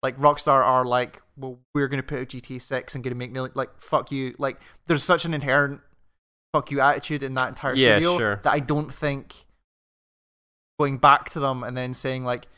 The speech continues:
Speaker 1: "You realize all this is kind of fucked, right?"
Speaker 2: Yeah.
Speaker 1: They're like, "Well, we're rock," like,
Speaker 2: Yeah.
Speaker 1: already, like, they've said, like,
Speaker 2: The
Speaker 1: even
Speaker 2: answer is always gonna be, "We're Rockstar." That's
Speaker 1: like, again, like,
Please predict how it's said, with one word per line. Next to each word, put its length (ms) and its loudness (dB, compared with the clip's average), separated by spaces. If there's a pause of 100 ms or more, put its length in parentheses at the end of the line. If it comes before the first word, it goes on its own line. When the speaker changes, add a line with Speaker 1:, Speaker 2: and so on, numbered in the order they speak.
(120)
Speaker 1:
"You 100 -14
realize 240 4
all 100 0
this 180 -2
is 180 -8 (140)
kind 200 -6
of 60 -10
fucked, 600 -2
right?" 320 2
Speaker 2:
Yeah. 140 6
Speaker 1:
They're 80 8
like, 240 0
"Well, 420 2 (360)
we're 140 -4
rock," 400 -4
like, 200 0
Speaker 2:
Yeah. 40 -20 (140)
Speaker 1:
already, 460 8
like, 300 2
they've 160 -6
said, 320 -2 (140)
like, 120 -2
Speaker 2:
The 100 6
Speaker 1:
even 140 12
Speaker 2:
answer 160 6
is 100 8
always 200 8
gonna 120 6
be, 100 4
"We're 120 2
Rockstar." 580 6
That's 120 2
Speaker 1:
like, 120 2
again, 300 4
like, 160 2